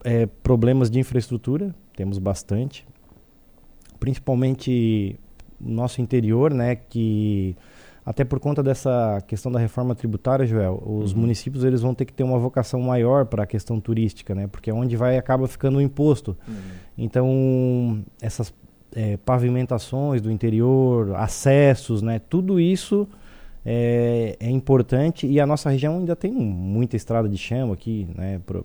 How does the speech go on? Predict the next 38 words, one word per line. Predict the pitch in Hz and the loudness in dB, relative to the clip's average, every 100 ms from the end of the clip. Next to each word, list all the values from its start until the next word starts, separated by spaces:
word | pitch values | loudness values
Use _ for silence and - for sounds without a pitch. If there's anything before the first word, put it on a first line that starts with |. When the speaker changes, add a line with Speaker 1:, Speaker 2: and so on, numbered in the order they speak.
| - | -4
Speaker 1:
principalmente | 113 - 110 110 113 | -4 -2 -2 -2 -4
essas | 117 120 | -4 -4
regiões | 110 113 107 117 | -2 0 0 -4
que, | - 120 120 117 113 - - - - _ - _ | -4 -2 0 0 -4 -14 -20 -20 -20 _ -20 _
que | - | -2
a | 104 | 0
gente | 117 113 | 0 -4
pensa | - 117 120 123 | -2 -2 0 -2
em | |
desenvolver | 113 113 113 117 120 | -2 0 0 2 2
o | |
turismo. | 120 143 135 98 95 | 2 2 2 2 -2
Então, | 95 117 127 117 98 - - - - - - | -2 -2 -2 -2 -6 -14 -20 -20 -20 -16 -8
é, | 92 87 85 | -4 -4 -4
é | 104 | 0
importante | 131 131 131 117 143 - | 0 2 2 2 0 0
sim | - 151 | -2 -2
que | 156 143 | 0 -2
o | |
Sul, | - - 170 180 - - | 0 0 2 0 -6 -16
né, | 101 101 110 104 - | -8 -4 -4 -6 -8
é, | 101 101 | -6 -6
tenha | - 123 131 | -2 0 0
esse, | 123 123 113 110 107 | -2 -2 -2 -2 -4
esse | 95 - 104 | -6 -6 -6
protagonismo | 117 113 117 117 117 120 | -4 -2 -2 0 0 -2
maior, | 117 107 107 120 165 - - - - - - - - _ _ - | -2 0 0 0 -2 -6 -20 -20 -20 -20 -20 -20 -20 _ _ -6
né? | 110 110 113 | -2 -2 0
Como | 131 | 0
eu | 139 | 2
falei, | 156 147 123 | 4 6 6
apesar | 98 113 131 | 4 2 2
do | 123 | 2
governador | 120 123 117 120 | 2 2 2 0
não | 123 | 0
ser | 131 | -2
do | 131 | -4
Sul, | 117 180 | -4 -6